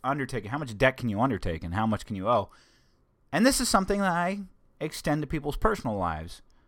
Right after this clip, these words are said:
right now. One of the biggest things I took away from high school was economics class taught by, uh,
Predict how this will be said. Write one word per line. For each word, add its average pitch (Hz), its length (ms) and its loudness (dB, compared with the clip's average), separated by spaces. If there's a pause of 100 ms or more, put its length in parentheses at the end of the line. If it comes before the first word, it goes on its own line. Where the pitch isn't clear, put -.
(440)
right 90 280 0
now. 107 380 0 (920)
One 107 180 0
of 123 60 6
the 110 80 6
biggest 131 320 4
things 139 200 -2
I 120 60 0
took 120 180 -4
away 123 200 2
from 117 220 -4
high 131 180 2
school 87 420 -4 (260)
was 95 240 -2
economics 110 520 2
class 82 500 -4 (500)
taught 90 300 -4
by, 85 460 2
uh, 67 880 -8